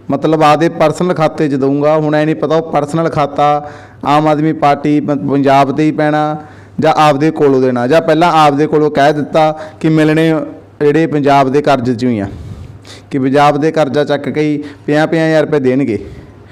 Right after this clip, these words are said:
ਪਰ ਇਸ ਤੋਂ ਪਹਿਲਾਂ ਪੱਪੀ ਪਰਾਸ਼ਰ ਨੂੰ ਚਾਹੀਦਾ ਕਿ ਜਿਹੜੀਆਂ ਮਾਤਾ ਭੈਣਾਂ ਨੂੰ ਤਿੰਨ ਸਾਲ ਪਹਿਲਾਂ ਵਾਅਦਾ ਕੀਤਾ ਸੀ ਕਿ ਜਦੋਂ ਸਰਕਾਰ ਬਣੀ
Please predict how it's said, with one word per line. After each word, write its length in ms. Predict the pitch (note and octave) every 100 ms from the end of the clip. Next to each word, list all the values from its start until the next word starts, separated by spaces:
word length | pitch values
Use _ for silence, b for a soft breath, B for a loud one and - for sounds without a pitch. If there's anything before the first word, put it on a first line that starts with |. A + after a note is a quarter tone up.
| B B -
ਪਰ 100 | D#3+
ਇਸ 160 | E3+
ਤੋਂ 380 | E3+ F#3+ F#3+ F#3 - - - - - - - - -
ਪਹਿਲਾਂ 320 | D#3 E3+ F#3 C3 - -
ਪੱਪੀ 260 | D3+ - F3+
ਪਰਾਸ਼ਰ 360 | D#3+ D#3+ E3
ਨੂੰ 140 | D#3+ D#3+
ਚਾਹੀਦਾ 440 | D3 D3 D#3 E3
ਕਿ 240 | D#3 E3+ E3
ਜਿਹੜੀਆਂ 420 | C3+ D3 E3+ E3
ਮਾਤਾ 340 | C#3+ C#3 D3
ਭੈਣਾਂ 360 | C#3+ E3 C#3+ C3
ਨੂੰ 160 | B2+ - - - - - - - - - B B B
ਤਿੰਨ 200 | D#3 D#3+ E3
ਸਾਲ 240 | E3 D#3
ਪਹਿਲਾਂ 500 | D#3 D#3 D#3 E3 E3
ਵਾਅਦਾ 280 | D3 C#3 D#3
ਕੀਤਾ 320 | C3+ C3+ E3
ਸੀ 140 | D#3 D3+
ਕਿ 100 | C#3+
ਜਦੋਂ 240 | C#3+ C#3 D3
ਸਰਕਾਰ 440 | C#3+ C#3 C3+ C3+
ਬਣੀ 340 | C3 C#3 D3+